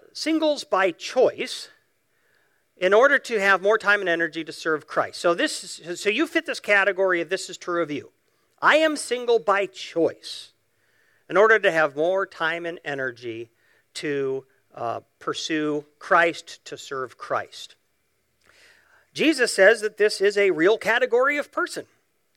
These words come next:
Matthew chapter nineteen, verse twelve, Jesus writes, or says, "For there are eunuchs who have been so from birth,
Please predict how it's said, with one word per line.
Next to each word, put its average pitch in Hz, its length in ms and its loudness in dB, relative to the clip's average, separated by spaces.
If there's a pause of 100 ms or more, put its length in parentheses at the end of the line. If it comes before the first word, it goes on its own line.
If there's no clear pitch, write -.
(440)
Matthew 196 360 2
chapter 208 420 2
nineteen, 202 720 -2
verse 165 240 -4
twelve, 190 400 4
Jesus 165 400 -2
writes, 151 380 0 (760)
or 160 120 2
says, 147 340 0 (100)
"For 208 180 4
there 240 340 6
are 190 200 0
eunuchs 180 720 -4 (380)
who 180 120 4
have 151 240 4
been 214 300 2
so 214 340 2
from 247 300 -4
birth, 165 480 2